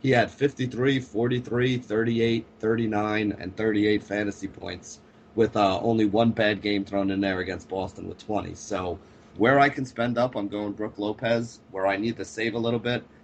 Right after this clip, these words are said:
I'm perfectly fine going Nikola Jokic. And anywhere I can roll out two of them, like a DraftKings or a Fantasy Aces or a Fantasy Draft, they're probably both gonna be in my lineup.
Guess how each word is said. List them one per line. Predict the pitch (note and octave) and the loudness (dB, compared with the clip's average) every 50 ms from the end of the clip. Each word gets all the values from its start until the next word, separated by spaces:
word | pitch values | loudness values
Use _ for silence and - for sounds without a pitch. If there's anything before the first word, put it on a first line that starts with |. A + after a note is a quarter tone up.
| - - - | -18 -16 -14
I'm | - F2+ | -14 -12
perfectly | - - B2+ B2 A#2 A#2+ - G#2 G#2+ G#2+ G#2+ G2+ | -6 -6 -6 -4 -4 -4 -2 0 2 2 2 2
fine | G2+ - - F#2+ F2+ F#2+ G2 G2 | 0 -2 -4 -2 -2 0 0 0
going | G2 G2 G2 G2 F#2+ F2+ | 0 0 0 0 0 -4
Nikola | F2+ E2+ - - G#2 F#2+ F#2+ F2+ | -6 -8 -6 -4 -4 -4 -4 -4
Jokic. | E2+ - F2+ F#2 G2 - A#2 A#2 A#2 - - - - | -6 -6 -6 -6 -4 -2 -2 -2 -2 -4 -10 -10 -6
And | F#2+ F2+ F2+ F2 | -4 -4 -4 -4
anywhere | E2 - F2+ G#2+ A#2 A2 G#2+ G#2+ G#2+ | -6 -4 -2 -2 0 0 0 2 2
I | G#2 G#2 | 2 2
can | G#2 - A2 F2+ F2 | 2 0 -8 -12 -10
roll | F2+ G2 F#2+ G2 G2 | -8 -6 -4 -2 0
out | F#2+ F2+ F2 - | -2 -2 -2 -6
two | - A#2+ G#2+ G2+ | -10 -6 -6 -4
of | G2+ | -2
them, | G#2+ A2+ A#2 A2+ A2+ A#2 - - - - - _ - | -2 -2 -2 -2 -4 -8 -12 -20 -20 -20 -18 _ -6
like | E2+ E2 E2+ - | -6 -6 -4 -6
a | F2+ | -8
DraftKings | D#2+ - F#2 F#2 F#2+ F#2 - - - F#2+ F#2+ F#2+ F#2+ E2+ | -6 -2 0 0 0 0 -2 -4 -4 -4 -4 -4 -4 -6
or | F#2 E2+ E2+ E2 | -6 -6 -6 -8
a | E2 | -8
Fantasy | - F2+ F2 F2 F2+ F2 - E2+ E2+ | -8 -6 -6 -6 -6 -10 -12 -8 -4
Aces | F2+ F#2 G2 F#2+ - F2+ F2+ F2+ F2+ E2+ | -4 -4 -4 -4 -6 -10 -10 -10 -10 -10
or | F2 E2+ E2+ E2 | -10 -10 -8 -6
a | E2+ E2 E2 D#2+ | -6 -6 -6 -8
Fantasy | - - F#2 F#2+ F#2+ F#2 - - F#2 | -6 -4 -4 -2 -2 -4 -6 -10 -12
Draft, | D#2+ D#2 E2 F2+ F#2+ G2 - - - - - - - - - - | -8 -4 -2 0 0 0 -2 -6 -20 -20 -20 -20 -20 -20 -14 -10
they're | F2+ G2 | -10 -6
probably | - B2+ A#2+ G#2+ G2+ G2+ | 0 0 2 2 2 0
both | - G2+ G2 G2 F#2+ - | -2 -2 -6 -6 -6 -8
gonna | F2 E2 - | -12 -12 -12
be | E2 E2 E2 | -10 -12 -12
in | E2+ E2+ | -12 -12
my | - | -12
lineup. | G1+ E2+ E2+ - G1+ - - | -10 -10 -10 -10 -12 -14 -18